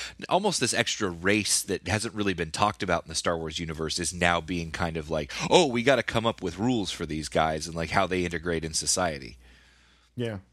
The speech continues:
Speaker 2: No, totally. I think that's a, that's a good point. Um,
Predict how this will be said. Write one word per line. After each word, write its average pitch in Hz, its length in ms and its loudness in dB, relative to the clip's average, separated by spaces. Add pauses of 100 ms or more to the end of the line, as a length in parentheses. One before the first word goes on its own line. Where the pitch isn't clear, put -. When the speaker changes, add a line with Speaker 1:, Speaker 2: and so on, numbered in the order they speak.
(1400)
Speaker 2:
No, 156 240 8
totally. 147 440 6
I 143 160 8
think 156 220 0
that's 151 260 4
a, 127 380 6 (960)
that's 143 180 4
a 151 60 4
good 139 220 4
point. 139 420 4
Um, 127 540 4